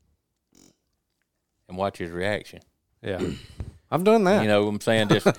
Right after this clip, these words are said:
Speaker 2: <laughs>
Speaker 1: just play with him.
Speaker 2: Yeah.
Speaker 1: And you can kinda see the reaction.
Speaker 2: Yeah.
Speaker 1: Uh, and you,
Speaker 2: Most
Speaker 1: that's
Speaker 2: of the
Speaker 1: how
Speaker 2: time,
Speaker 1: you gonna
Speaker 2: the,
Speaker 1: learn
Speaker 2: most of
Speaker 1: from
Speaker 2: the time,
Speaker 1: him.
Speaker 2: those young bucks are real curious when you do it.
Speaker 1: Yeah.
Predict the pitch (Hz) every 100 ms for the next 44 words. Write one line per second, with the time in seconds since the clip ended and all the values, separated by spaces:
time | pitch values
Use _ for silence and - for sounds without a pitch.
0 | 165 - 123 120 - 135 143 107 92 87
1 | 85 _ - 127 98 90 _ _ 92 92
2 | - _ _ _ - 139 147 151 139 -
3 | 127 98 85 85 82 80 - 82 _ _
4 | _ 139 113 92 85 87 131 196 233 113
5 | 135 135 120 87 98 95 87 165 180 135
6 | 127 107 101 135 107 113 110 107 113 -
7 | 113 110 - - 127 90 - - - -
8 | 82